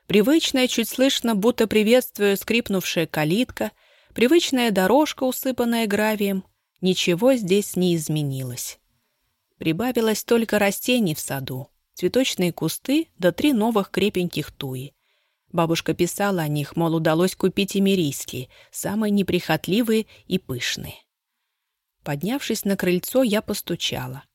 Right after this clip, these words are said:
Специально не стала звонить в колокольчик у калитки, магическим способом передававший сигнал в дом. Не хотела будить бабушку, если вдруг она спит. Пока ждала, чтобы открыли, оглянулась на найденную в Ордене няню.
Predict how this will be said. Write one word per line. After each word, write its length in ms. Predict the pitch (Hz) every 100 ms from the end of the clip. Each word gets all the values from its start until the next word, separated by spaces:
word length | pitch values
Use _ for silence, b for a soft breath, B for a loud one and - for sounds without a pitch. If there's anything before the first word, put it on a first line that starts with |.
| _ _ _ _ -
Специально 580 | - 185 180 262 269
не 160 | 240 226
стала 340 | - 240 220
звонить 380 | 202 196 208 208
в 60 | -
колокольчик 640 | - 196 196 220 196 -
у 60 | 208
калитки, 600 | 226 220 180 - - 139 B B B
магическим 560 | 180 185 175 - 170
способом 600 | - - 240 - 240 262
передававший 640 | 226 202 180 185 214 - 208
сигнал 440 | - 185 190 196
в 80 | 190
дом. 280 | 151 123 - B B
Не 100 | 180
хотела 380 | - 175 190 180
будить 380 | 170 185 185 165
бабушку, 460 | 208 180 156 -
если 320 | 151 160 -
вдруг 280 | 156 180 175
она 220 | 175 175
спит. 420 | 185 - 143 117 _ _ _ _ _ _ _ _ _ _ _ -
Пока 280 | 160 294 311
ждала, 360 | 254 254 294
чтобы 320 | - 247 214
открыли, 540 | 208 - 214 269 262 262 b b
оглянулась 640 | b 190 208 226 294 262 -
на 120 | 220
найденную 540 | 233 262 226 226 214
в 100 | 185
Ордене 380 | 226 202 208 208
няню. 520 | 196 143 135 127 151